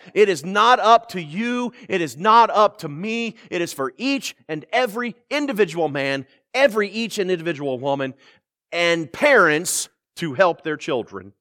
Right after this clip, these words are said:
to decipher within that. You say, "Well,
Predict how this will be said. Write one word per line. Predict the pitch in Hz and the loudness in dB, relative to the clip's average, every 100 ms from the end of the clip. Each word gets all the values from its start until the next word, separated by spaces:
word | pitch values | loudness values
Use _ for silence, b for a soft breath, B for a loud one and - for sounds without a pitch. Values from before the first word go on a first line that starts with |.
| _ _ _ _ - | _ _ _ _ -18
to | 107 | -14
decipher | 107 - 135 123 - 82 82 _ _ _ _ _ _ _ _ _ _ _ - | -10 -6 -4 -4 -10 -18 -18 _ _ _ _ _ _ _ _ _ _ _ -14
within | 101 107 92 | -12 -10 -12
that. | 80 - | -14 -16
You | 107 | -12
say, | - 113 | -8 -6
"Well, | 117 | -6